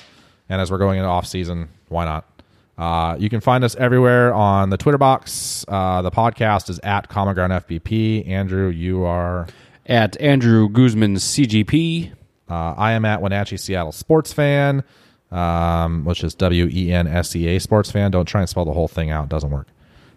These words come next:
Speaker 1: And, uh, Facebook, uh, we're facebook dot com slash common ground football podcast. Um, the website, which is
Speaker 2: Website's always up.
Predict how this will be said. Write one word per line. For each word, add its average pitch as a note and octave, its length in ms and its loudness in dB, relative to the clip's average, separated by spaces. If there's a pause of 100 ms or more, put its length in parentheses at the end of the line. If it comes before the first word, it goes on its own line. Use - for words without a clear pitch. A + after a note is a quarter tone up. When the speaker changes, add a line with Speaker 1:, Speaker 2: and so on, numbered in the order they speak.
(120)
Speaker 1:
And, E2 480 0
uh, D2+ 400 -2
Facebook, B2+ 560 0 (360)
uh, F2 520 0
we're E2 220 -2
facebook A2+ 340 -2
dot G#2 160 0
com G#2 340 2
slash G2+ 320 0
common G2 240 -4
ground E2+ 220 -2
football F2 280 -2
podcast. B2 800 0 (720)
Um, D2 640 -8 (440)
the - 80 -6
website, B2+ 520 0 (720)
which G2 140 2
is A#2+ 160 2
Speaker 2:
Website's B2+ 180 2
always C#3 240 4
up. F2+ 200 0